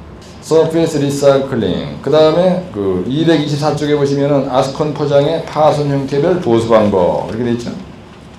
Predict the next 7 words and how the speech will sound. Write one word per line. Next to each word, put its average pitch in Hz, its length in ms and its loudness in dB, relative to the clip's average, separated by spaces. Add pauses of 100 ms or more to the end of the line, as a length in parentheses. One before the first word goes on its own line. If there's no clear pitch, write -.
(140)
예. 87 220 -4 (920)
그래가지고 147 680 4 (1040)
우리가 127 260 6
늘 135 220 6
얘기한 120 340 6
이백이십사 127 640 2
쪽에 143 380 -2